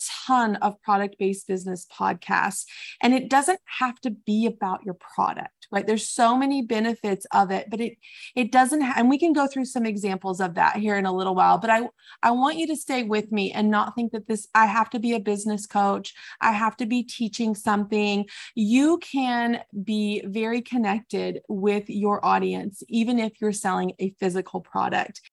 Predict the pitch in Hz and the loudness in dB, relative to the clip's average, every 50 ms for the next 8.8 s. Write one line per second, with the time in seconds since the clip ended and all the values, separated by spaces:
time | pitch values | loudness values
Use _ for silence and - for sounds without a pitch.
0 | _ _ _ _ - - 233 226 - 247 226 220 220 - - - 254 269 - 339 | _ _ _ _ 0 2 4 4 4 4 2 2 -2 -4 0 2 2 2 2 2
1 | 320 302 262 - - 240 240 226 190 196 175 175 202 196 196 208 208 202 - 190 | -2 -2 -2 -4 -4 -4 -4 -2 -2 -4 -4 -2 -2 -2 0 -2 -2 -4 -6 -8
2 | - - - - - - 202 202 190 190 190 190 185 - _ _ _ _ - 214 | -8 -8 -10 -10 -2 4 6 8 8 8 6 4 0 -6 _ _ _ _ -8 0
3 | 190 214 208 208 214 214 - - 208 202 208 208 - 214 208 202 196 - - 202 | 4 6 6 6 4 2 0 0 2 2 2 2 0 -2 -2 -2 -2 -4 -6 -6
4 | 202 202 196 190 - - 208 196 196 226 208 190 - 196 196 196 196 196 196 - | -4 -2 -4 -4 -2 0 -2 0 0 -2 -4 -4 -4 -4 0 2 4 2 2 2
5 | - 208 208 214 240 277 302 285 233 202 190 185 185 185 196 - - - - 233 | 0 0 0 2 2 2 2 2 2 0 0 0 -2 -2 -6 -8 -10 -6 -4 -2
6 | 214 208 196 202 196 - 240 226 202 185 180 - - 208 202 202 - - - - | 0 0 0 -2 -4 -4 -2 -2 -2 -2 -4 -2 -2 -2 -2 -4 -6 -10 -20 -20
7 | - - - - 254 233 233 247 262 254 - - 254 247 226 240 247 240 214 226 | -16 -10 -6 -2 2 2 4 4 2 0 0 0 0 0 2 2 -2 0 2 2
8 | 220 208 - 214 - - - 233 226 226 226 233 233 226 226 | 2 2 2 0 -4 -4 -2 0 2 4 4 4 4 2 -2